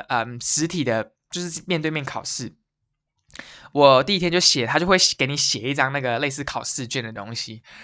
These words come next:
然后就是A B C D选择题，然后再来就是有最后，最后那个考试的最后一，一面是一，一份 essay，就是一份作文，然后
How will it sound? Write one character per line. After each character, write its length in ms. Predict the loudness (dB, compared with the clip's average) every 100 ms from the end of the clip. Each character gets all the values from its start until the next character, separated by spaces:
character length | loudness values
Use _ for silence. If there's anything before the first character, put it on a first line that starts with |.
| -20 -2
然 160 | 4 6
后 240 | 6 4
就 120 | -2
是 480 | -4 0 0 0 -4 _
A 100 | 0
B 100 | 0
C 180 | 0 -2
D 80 | 0
选 180 | -2 0
择 140 | 0
题， 240 | -2 -6 -6
然 160 | 6 8
后 60 | 8
再 120 | 6
来 80 | 4
就 60 |
是 140 | 0 0
有 200 | 0 -2 -6
最 160 | 0 2
后， 360 | 4 4 4 0
最 140 | 0
后 120 | 0
那 80 | -2
个 220 | -2 -2 -4
考 220 | -10 -10
试 160 | -8
的 120 | -4 -4
最 240 | 0 2
后 180 | 2 0
一， 60 | -4 -12 -8
一 100 | -4
面 220 | -4 -4
是 220 | -4 -6
一， 200 | -6 -12 -10
一 80 | -2
份 200 | -2 0
essay， 480 | -4 -6 -6 -6 -6
就 100 | -8
是 140 | -6
一 80 | -6
份 180 | -6 -6
作 200 | -6 -6
文， 180 | -10
然 200 | -4 0
后 120 | 0